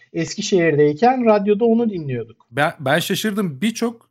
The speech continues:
Speaker 2: e, sektördeki radyo programcısı radyoya çıkışlı hem de çoğunun radyo televizyonla alakası yok. Yani radyo televizyon okumuş bir radyo programcısına rastlamadım <laughs> henüz. Bu şekilde ya işletme, işte ya benim gibi turizm. <laughs> Değişik.
Speaker 1: Doğru,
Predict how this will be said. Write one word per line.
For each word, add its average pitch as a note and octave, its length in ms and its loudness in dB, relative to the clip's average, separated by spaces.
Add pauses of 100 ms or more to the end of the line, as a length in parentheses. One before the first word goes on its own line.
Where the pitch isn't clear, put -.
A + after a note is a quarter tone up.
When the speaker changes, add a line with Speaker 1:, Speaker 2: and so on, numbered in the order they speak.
Speaker 2:
e, C3+ 200 -6
sektördeki E3 640 -4
radyo G3+ 300 0
programcısı D3 680 -6
radyoya F3+ 440 -2
çıkışlı A3+ 540 -10
hem G#3+ 220 -4
de B3+ 160 -6 (540)
çoğunun B3+ 480 -2
radyo G#3+ 240 2
televizyonla A3+ 540 0
alakası G#3+ 480 2
yok. D3+ 120 -6
Yani E3 160 0
radyo G3+ 220 2
televizyon G#3+ 460 -2
okumuş A3 360 -4
bir G#3+ 80 -2
radyo G#3 240 0
programcısına G#3 640 0
rastlamadım E3+ 540 0
<laughs> C3 80 -6
henüz. G3+ 380 -4 (380)
Bu F#3 120 -8
şekilde F3 560 -6
ya A#3+ 100 2
işletme, G#3+ 680 -2
işte F3 200 -4
ya F#3+ 160 2
benim F#3+ 160 0
gibi F3+ 180 -8
turizm. D3+ 440 -6 (520)
<laughs> - 560 -4
Değişik. D#3+ 380 -4 (920)
Speaker 1:
Doğru, C#3+ 720 4